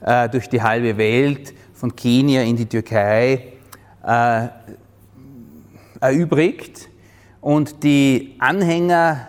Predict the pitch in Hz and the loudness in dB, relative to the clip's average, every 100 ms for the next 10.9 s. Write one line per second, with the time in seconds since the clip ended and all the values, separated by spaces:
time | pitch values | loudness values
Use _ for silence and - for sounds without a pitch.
0 | - 131 120 135 151 127 131 120 139 139 | -8 -6 -2 -2 -2 -6 -2 -2 -2 -2
1 | 120 - 240 170 107 107 127 180 - - | -4 0 0 0 -2 -6 -6 -6 -8 -16
2 | - - - - - - 123 131 131 135 | -20 -20 -20 -20 -20 -6 -2 2 0 -2
3 | - - 139 160 143 143 135 - 113 131 | -4 -2 0 0 0 -2 -2 -2 0 0
4 | 139 135 139 - 101 90 98 131 165 208 | 0 -2 -2 -6 -4 -4 0 0 0 -4
5 | - - 131 135 101 113 190 196 175 147 | -10 -12 -6 -6 -2 0 2 0 -2 -2
6 | 139 123 - - - - _ _ _ - | -2 -4 -8 -20 -20 -20 _ _ _ -16
7 | - 135 175 - 180 139 123 104 101 104 | -2 0 0 -2 -2 -2 -2 -2 -2 -2
8 | 104 110 107 - 104 101 98 - 110 104 | -6 -8 -12 -12 -12 -12 -14 -16 -14 -12
9 | 110 104 107 - 110 110 110 - 165 170 | -12 -10 -12 -4 -2 -2 -4 -2 0 0
10 | 131 117 107 110 117 139 165 - | 0 -4 -4 -2 0 0 0 -4